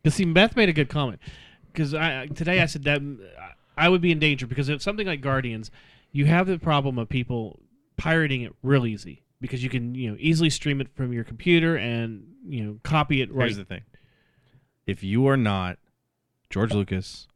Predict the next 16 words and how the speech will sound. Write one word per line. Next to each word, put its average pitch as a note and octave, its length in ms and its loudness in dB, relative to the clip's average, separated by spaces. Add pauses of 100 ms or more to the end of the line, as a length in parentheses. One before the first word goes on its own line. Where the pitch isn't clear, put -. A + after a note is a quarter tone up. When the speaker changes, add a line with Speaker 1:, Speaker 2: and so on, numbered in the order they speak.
(280)
Speaker 2:
or D#2+ 80 -14
Michael G#2 260 -4
Bay F#2+ 540 -6
or - 60 -16
Steven G#2+ 280 -6
Spielberg F2+ 540 -10 (140)
or E2 80 -14
Bill G2+ 220 -4
Gates F#2 500 -8 (520)
or F#2 180 -10
an E2 60 -12
oil G#2+ 260 -2
sheik, - 420 -12 (340)
you F2+ 100 -12
will E2+ 140 -12
never G2 520 -6